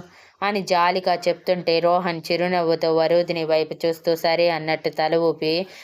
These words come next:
ముక్కు దగ్గర పెట్టుకున్నాడు ఆ కర్చీఫ్ని. అది చూసిన పార్థు పెద్ద పెద్ద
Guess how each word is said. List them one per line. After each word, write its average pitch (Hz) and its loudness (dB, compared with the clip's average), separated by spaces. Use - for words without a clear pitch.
ముక్కు 196 0
దగ్గర 180 0
పెట్టుకున్నాడు 156 -2
ఆ 151 0
కర్చీఫ్ని. 160 -4
అది 196 0
చూసిన 208 0
పార్థు 180 0
పెద్ద 170 -2
పెద్ద 175 -2